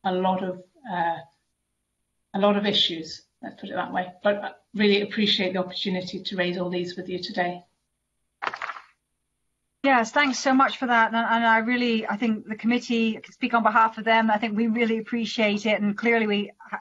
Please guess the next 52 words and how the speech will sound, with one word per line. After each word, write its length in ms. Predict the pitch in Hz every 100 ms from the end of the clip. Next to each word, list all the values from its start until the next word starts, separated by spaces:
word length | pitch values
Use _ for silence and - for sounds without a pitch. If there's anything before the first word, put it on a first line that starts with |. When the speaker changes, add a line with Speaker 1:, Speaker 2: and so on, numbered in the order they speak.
| -
Speaker 2:
we, 160 | 196
you 180 | 208 208
know, 120 | 196
gone 280 | 190 220 233
over 200 | 233 214
time 560 | 208 196 196 196 202 202
because 380 | 196 - 202 180
we 140 | 196
really 320 | 196 202 196 196
needed 320 | 190 185 175
to, 260 | 196 185 180 - _ _ -
uh, 160 | 185 185
hear 380 | 170 226 220 202
all 160 | 202
of 100 | 190
the 80 | 190
good 300 | 175 202 175
things 240 | - 196 180
that 80 |
you 120 | 196 190
had 200 | 190 185
to 60 |
say. 240 | - 254 233
And 100 | 208
I, 160 | 196 -
and 120 | 214
I 60 | 208
appreciate 520 | 202 - 294 247 202
from 160 | 202 202
everyone 500 | 233 247 240 202 190
the, 200 | 190 190 - _ _ _ -
the, 160 | 202 -
the 100 | 208
points 380 | - 220 214
of 60 | 202
specificity. 720 | - 202 202 208 208 208 208
That 120 | 190
was 120 | -
very 260 | - 202 196
helpful, 440 | 190 196 - 208
I 100 | 190
think, 220 | 180 196 -
for 140 | 196
us 160 | 190 -
to 80 | 175
get 280 | 190 - -
kind 140 | 196
of 20 |
a 60 | 185
clearer 300 | - 214 196
picture 380 | - 214 - 185
from, 320 | - 190 175